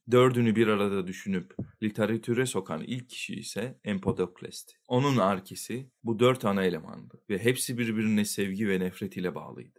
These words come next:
Tıpkı vücudumuzun her bir noktasına erişen kanımız gibi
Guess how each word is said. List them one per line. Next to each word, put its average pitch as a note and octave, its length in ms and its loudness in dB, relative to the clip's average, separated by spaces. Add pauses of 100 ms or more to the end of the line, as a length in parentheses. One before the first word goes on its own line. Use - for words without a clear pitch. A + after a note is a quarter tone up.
Tıpkı D#3+ 360 0
vücudumuzun B2+ 640 0
her B2 240 2
bir A#2 140 2
noktasına A2+ 480 -2
erişen F#2 500 -4
kanımız G#2+ 460 -2
gibi - 360 -10